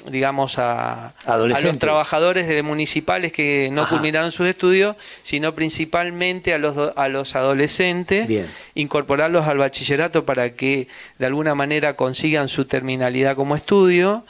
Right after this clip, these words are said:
Speaker 1: y su acreditación, este, y reconocimiento por parte del Estado, sino también junto con otros programas que ellos ofrecen que están muy buenos,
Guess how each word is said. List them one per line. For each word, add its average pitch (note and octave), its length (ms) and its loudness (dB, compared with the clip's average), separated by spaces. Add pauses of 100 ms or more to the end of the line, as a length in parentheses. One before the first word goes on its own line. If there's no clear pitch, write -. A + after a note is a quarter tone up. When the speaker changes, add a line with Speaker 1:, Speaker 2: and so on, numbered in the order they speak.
(320)
Speaker 1:
y C3+ 240 0
su C#3 160 0
acreditación, C3 1300 0 (340)
este, B2 720 -4
y C#3 120 0
reconocimiento C3+ 800 -2
por B2+ 140 0
parte C3+ 300 -2
del C3 80 0
Estado, F#3 640 0 (520)
sino D#3 360 -2
también D#3+ 560 0
junto D#3 420 -2
con C#3 160 -2
otros D3 240 0
programas C#3+ 520 0
que - 120 -2
ellos C#3 300 0
ofrecen C#3+ 540 -2
que - 80 -6
están C3 240 -2
muy D3+ 140 0
buenos, E3+ 440 2